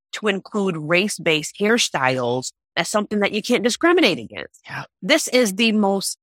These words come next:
Speaker 1: silly issue when you think about it. The fact that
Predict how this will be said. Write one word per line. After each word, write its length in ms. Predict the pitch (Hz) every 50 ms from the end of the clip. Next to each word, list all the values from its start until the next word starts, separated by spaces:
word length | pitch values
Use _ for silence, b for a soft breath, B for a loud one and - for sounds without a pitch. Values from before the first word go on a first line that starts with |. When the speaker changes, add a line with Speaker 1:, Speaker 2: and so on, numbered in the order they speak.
| _ _ _ _ _ _ _
Speaker 1:
silly 720 | - - - - 349 311 311 277 233 180 135 120 101 - _ _ _ _ _ _ _ _ -
issue 640 | 240 233 - - - - - 180 147 92 58 - -
when 220 | - 190 202 196
you 80 | 202 196
think 280 | - - 180 165 156 -
about 360 | 156 143 135 117 110 110 101
it. 80 | - _ -
The 80 | - 196
fact 340 | - - 233 220 247 - _ -
that 280 | 226 196 175 170 170